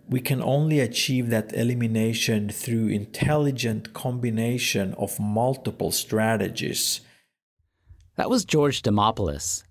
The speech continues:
Speaker 2: at Johns Hopkins University. And there are already multiple strategies to fight malaria using genetics. In fact, a team led by George's colleague, Marcelo Jacobs Lorena, just published his own approach.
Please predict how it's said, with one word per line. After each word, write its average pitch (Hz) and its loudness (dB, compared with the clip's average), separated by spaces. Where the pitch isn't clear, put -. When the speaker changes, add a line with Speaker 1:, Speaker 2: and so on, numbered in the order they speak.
Speaker 2:
at 110 -2
Johns 117 2
Hopkins 104 0
University. 80 -6
And 156 4
there 214 6
are 185 6
already 127 2
multiple 131 0
strategies 117 0
to 120 -4
fight 143 2
malaria 107 2
using 92 -2
genetics. 87 -6
In 165 -4
fact, - -2
a 220 -4
team 190 0
led 170 0
by 120 2
George's 120 0
colleague, 123 0
Marcelo 120 2
Jacobs 117 0
Lorena, 107 0
just - 0
published - 0
his 90 0
own 107 2
approach. - -4